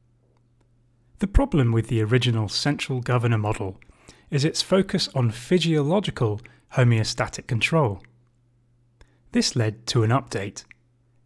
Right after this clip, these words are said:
the integrative governor model, proposed in two thousand and seventeen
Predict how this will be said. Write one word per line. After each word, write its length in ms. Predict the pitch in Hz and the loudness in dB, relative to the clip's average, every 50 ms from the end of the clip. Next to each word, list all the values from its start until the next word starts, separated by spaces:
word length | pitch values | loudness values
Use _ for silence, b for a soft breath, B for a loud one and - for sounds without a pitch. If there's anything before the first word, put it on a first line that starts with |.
| _ - | _ -4
the 180 | 143 143 - - - 165 | -4 -4 -4 -4 2 4
integrative 680 | 175 208 202 - 147 120 127 113 - - 110 - - - | 6 6 6 4 2 0 0 -2 -2 -2 -4 -4 -4 -4
governor 320 | 127 104 98 101 98 98 | -2 -2 -2 -2 -4 -4
model, 360 | 98 107 110 107 101 92 - - _ _ _ b b b b b b b b | -2 -4 -4 -4 -6 -14 -16 -20 _ _ _ b b b b b b b b
proposed 600 | - 120 - - 139 139 147 147 147 139 - - | -8 -2 2 4 6 6 6 6 4 2 0 -2
in 140 | 107 107 - | -4 -2 0
two 180 | - 180 185 | 0 0 0
thousand 380 | - - 156 151 131 123 120 117 | 2 2 2 2 4 4 2 2
and 100 | 110 110 | 2 0
seventeen 680 | - - 262 - 175 123 - - 113 101 104 104 104 | -2 -2 -2 0 0 0 0 -2 -4 -4 -4 -6 -8